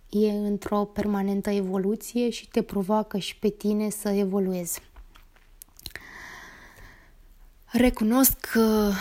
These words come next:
tot primind întrebări de la diferite persoane, în general de la elevi de liceu, am tras și eu un ochi peste programa de la Infoec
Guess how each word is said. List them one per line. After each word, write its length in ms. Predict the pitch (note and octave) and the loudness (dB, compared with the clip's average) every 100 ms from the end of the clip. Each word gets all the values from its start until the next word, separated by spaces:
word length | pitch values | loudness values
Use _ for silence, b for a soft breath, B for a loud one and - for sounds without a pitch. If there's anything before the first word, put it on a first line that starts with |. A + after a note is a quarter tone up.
| B B | B B
tot 180 | - A3 | 4 2
primind 500 | - A3 G#3 G#3+ G3+ | 0 0 2 2 2
întrebări 800 | G3 F#3+ G3 F3+ G3 G#3+ A3+ B B B G3 | 0 2 2 2 2 0 0 B B B -6
de 100 | F#3+ | -4
la 500 | F#3+ F#3 F3+ E3+ F3 F3+ F3+ | -2 0 0 -2 -2 -6 -4
diferite 500 | F#3+ F#3 F#3 F#3 F#3 | -6 -2 -2 -2 -4
persoane, 540 | - G3+ - F#3 A3 | -8 -8 -6 -4 -4
în 200 | A#3 G#3+ | -4 -4
general 420 | F#3+ F#3 F3+ F3 | -4 -4 -2 -2
de 80 | F3 | -2
la 500 | F3+ E3+ E3+ E3+ E3+ - B B B B B B - _ - - - - - | -4 -4 -4 -4 -6 -10 B B B B B B -20 _ -20 -20 -20 -20 -4
elevi 400 | G#3 F#3+ F#3+ F#3 | 2 2 2 0
de 200 | F#3 F#3 | -2 -2
liceu, 760 | F#3 F3 - - G3+ A3+ A#3+ - | -2 -4 -2 0 0 0 -2 -6
am 380 | - G#3+ G#3 G#3+ | -2 0 0 -2
tras 240 | G3+ A#3 G#3+ | 0 0 2
și 200 | - A3+ | 0 0
eu 80 | |
un 120 | G#3 G3 | 2 2
ochi 200 | G3+ - | 0 0
peste 360 | G3+ F3+ - | -2 -2 -6
programa 520 | - F#3+ F#3+ F#3+ F#3+ | -2 -2 0 0 0
de 100 | F#3 | 0
la 80 | G3 | 0
Infoec 800 | G3 G3 - F#3 F#3 A3+ - - | 0 -2 -2 -2 -2 -4 -8 -18